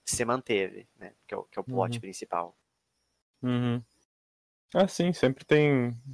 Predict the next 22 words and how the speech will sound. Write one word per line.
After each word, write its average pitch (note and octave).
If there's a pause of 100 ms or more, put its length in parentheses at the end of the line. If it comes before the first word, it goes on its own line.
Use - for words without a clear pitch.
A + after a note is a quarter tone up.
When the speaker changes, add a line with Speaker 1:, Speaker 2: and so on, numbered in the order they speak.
(140)
Speaker 2:
como, B2+
como C#3
tu C3+
disse, C#3+
a A2+
gente A#2+
sempre B2+
percebe B2+
que A2+
na, G#2+
numa A2
escrita A#2+
a -
longo A#2
prazo A#2
a C3
gente C3
acaba B2+
sendo B2
prolixo A#2+
em A#2
alguma, A2+